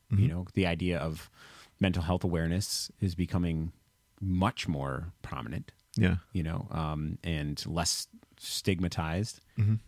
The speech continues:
Speaker 2: right? And the idea of wellness, self-care is
Speaker 1: Yeah.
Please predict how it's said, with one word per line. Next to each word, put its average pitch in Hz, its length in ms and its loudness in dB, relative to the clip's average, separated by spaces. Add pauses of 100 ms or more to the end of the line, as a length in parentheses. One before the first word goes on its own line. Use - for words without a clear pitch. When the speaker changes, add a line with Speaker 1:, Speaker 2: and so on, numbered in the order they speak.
(220)
Speaker 2:
right? 87 260 -4 (120)
And 82 500 0 (600)
the 92 100 4
idea 87 260 2
of 78 380 -4
wellness, 92 680 0
self-care 87 720 -2
is - 320 -4 (320)
Speaker 1:
Yeah. 85 220 4